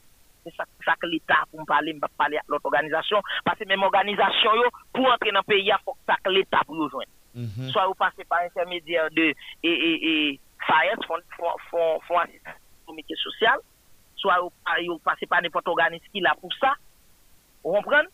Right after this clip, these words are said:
Speaker 1: Et puis pour converger vers le ministère des Affaires Sociales, qui coiffe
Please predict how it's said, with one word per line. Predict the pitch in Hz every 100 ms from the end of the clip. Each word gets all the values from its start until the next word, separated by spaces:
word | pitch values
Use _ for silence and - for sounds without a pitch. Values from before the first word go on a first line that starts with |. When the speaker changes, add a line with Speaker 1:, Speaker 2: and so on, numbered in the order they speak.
| -
Speaker 1:
Et | 180
puis | 170
pour | 175 190 -
converger | 202 175 185 160 165
vers | 160 175
le | 170
ministère | 175 - 170
des | 156 151
Affaires | 175 160 -
Sociales, | 185 - 190 160 139 - _ -
qui |
coiffe | - 196 -